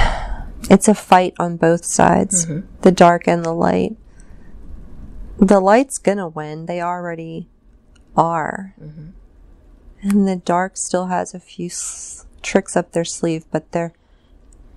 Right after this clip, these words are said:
Speaker 1: they're not gonna win. And they know it now because too much of humanity is waking up and realizing that we're on a little rat race. So we're just in that little hamster wheel.
Speaker 2: Mm-hmm.
Speaker 1: And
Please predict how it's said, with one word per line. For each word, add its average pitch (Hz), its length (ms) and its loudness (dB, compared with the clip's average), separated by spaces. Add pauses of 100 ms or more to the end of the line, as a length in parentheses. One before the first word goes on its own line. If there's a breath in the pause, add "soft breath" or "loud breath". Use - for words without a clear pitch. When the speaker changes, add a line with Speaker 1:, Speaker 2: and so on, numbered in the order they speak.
Speaker 1:
they're 175 160 2
not 180 260 0
gonna 156 200 -6
win. 165 580 -4
And 165 400 -2
they 170 140 -2
know 165 260 -4
it - 120 -8
now 170 360 -4
because 180 280 -6
too - 200 -2
much 190 240 -4
of 185 100 -2
humanity 165 580 -4
is 160 160 -6
waking 165 400 -10
up 165 240 -6 (520)
and 175 140 -2
realizing 165 800 -8 (160)
that 170 180 -6
we're 175 240 -10 (100)
on 165 480 -12 (460)
a 170 80 -4
little 170 280 -10
rat 160 280 -10
race. 170 340 -8
So - 180 -8
we're 170 120 -4
just - 280 -12
in 175 120 -6
that 165 180 -8
little 170 340 -8 (360 soft breath)
hamster 175 560 -4
wheel. 165 500 -6
Speaker 2:
Mm-hmm. 156 380 -18 (320)
Speaker 1:
And 175 380 -4